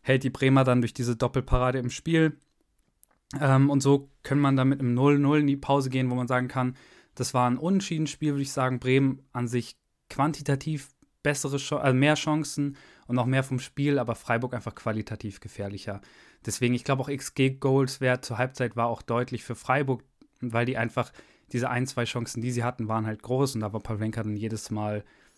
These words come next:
zur Stelle, während Bremen eher immer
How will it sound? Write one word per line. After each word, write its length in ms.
zur 120
Stelle, 420
während 360
Bremen 400
eher 560
immer 560